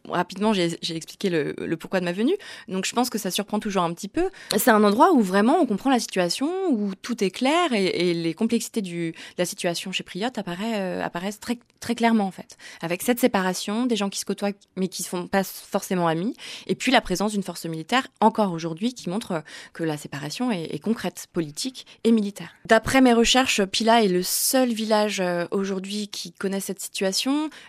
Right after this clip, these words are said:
Euh, je pense que dans le passé, il y a eu sans, sans doute d'autres, euh, euh, d'autres occurrences, mais aujourd'hui, en tout cas, c'est le seul dont moi j'ai entendu parler, et, et donc, euh, vraiment, c'est tout à fait unique, euh, à Chypre.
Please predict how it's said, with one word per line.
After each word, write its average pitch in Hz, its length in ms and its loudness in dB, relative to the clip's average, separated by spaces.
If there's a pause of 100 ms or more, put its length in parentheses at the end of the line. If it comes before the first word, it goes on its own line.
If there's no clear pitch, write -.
Euh, 175 140 -8
je 185 200 -2
pense 311 400 -2
que 262 100 0
dans 233 80 6
le 220 60 0
passé, 226 260 2
il 233 40 -2
y 240 40 2
a 220 40 4
eu 196 120 -2 (380)
sans, 214 300 -8
sans 233 160 2
doute 233 140 2
d'autres, 240 380 -2
euh, 190 360 0 (720)
euh, 190 120 2
d'autres 214 280 0
occurrences, 220 480 0
mais 202 280 2
aujourd'hui, 202 400 0
en 233 60 2
tout - 80 -10
cas, 233 100 0
c'est 240 140 -4
le 190 40 -4
seul 233 260 0
dont 196 120 -2
moi 202 160 2
j'ai 214 80 0
entendu 190 280 -4
parler, 185 360 -4 (400)
et, 170 460 -10
et 170 40 -6
donc, 170 240 -10
euh, 170 140 -8 (100)
vraiment, 170 300 -8
c'est 160 480 -10
tout - 140 -12
à 160 40 -8
fait 180 380 -8
unique, 165 340 -8
euh, 165 60 -10 (320)
à 170 40 -12
Chypre. - 300 -12